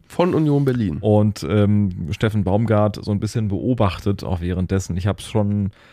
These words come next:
Speaker 2: ich hab schon mal ein, äh, Training von ihm in Köln gesehen und es <laughs> war im Prinzip ähnlich. Also er ist schon
Speaker 1: <laughs>
Speaker 2: ein extrovertierter Trainertyp, das kann man, glaub ich, äh, guten
Speaker 1: Tra-
Speaker 2: Gewissens so sagen.
Speaker 1: Trainer der alten Schule.
Speaker 2: Das trifft es auch. Und irgendwann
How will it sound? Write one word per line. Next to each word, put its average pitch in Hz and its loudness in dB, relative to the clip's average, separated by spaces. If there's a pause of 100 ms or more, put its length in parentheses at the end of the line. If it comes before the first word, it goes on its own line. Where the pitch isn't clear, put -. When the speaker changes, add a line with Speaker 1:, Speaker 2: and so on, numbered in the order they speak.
(360)
Speaker 2:
ich 98 -4
hab 92 -4
schon 107 -2
mal 98 0
ein, 95 0
äh, 92 0
Training 107 0
von 107 -2
ihm 98 0
in 90 -2
Köln 113 4
gesehen 123 2
und 190 0
es - -2
<laughs> - 0
war - 2
im 135 2
Prinzip 117 -2
ähnlich. 123 0
Also 107 2
er 80 2
ist - 0
schon 175 4 (240)
Speaker 1:
<laughs> - -20
Speaker 2:
ein 123 -2
extrovertierter 117 2
Trainertyp, 139 0
das 113 -2
kann 110 0
man, 107 2
glaub 104 4
ich, 110 0
äh, 95 2
guten 110 2
Speaker 1:
Tra- 113 2
Speaker 2:
Gewissens 104 0
so 98 2
sagen. 87 2 (100)
Speaker 1:
Trainer 120 2
der 110 2
alten 117 2
Schule. 120 2 (280)
Speaker 2:
Das 90 -4
trifft - -2
es 101 -4
auch. 123 0 (400)
Und 117 4
irgendwann 151 2